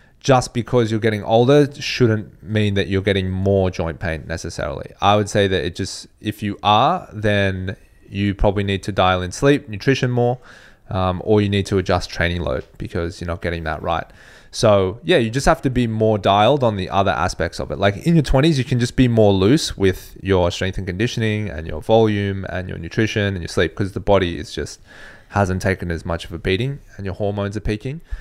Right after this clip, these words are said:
But, yeah, as you move into your late thirties, then, yeah, you just need to be a little bit more dialed on certain things, a little bit smarter with how you train. But it doesn't,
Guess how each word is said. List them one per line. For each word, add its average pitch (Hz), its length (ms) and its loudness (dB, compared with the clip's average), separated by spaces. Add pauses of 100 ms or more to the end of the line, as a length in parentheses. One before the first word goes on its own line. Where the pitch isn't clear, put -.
(380)
But, 139 120 0
yeah, 160 80 6
as 117 160 2
you 120 80 -2
move 123 220 4
into 120 200 -2
your 117 80 4
late 113 200 2
thirties, 117 440 2
then, 110 400 -2
yeah, 131 140 0
you 95 120 -2
just 120 140 -6
need 120 60 0
to 113 80 0
be 110 120 4
a 107 40 4
little 107 140 2
bit 98 120 -2
more 101 160 0
dialed 95 400 4
on 90 140 -6
certain 78 220 -8
things, 82 180 -8
a 92 40 -6
little 95 160 0
bit 87 120 -4
smarter 85 340 2
with 82 140 -4
how 82 100 0
you 82 140 -2
train. 78 340 -6
But 82 240 0 (1000)
it 120 100 -2
doesn't, 107 360 2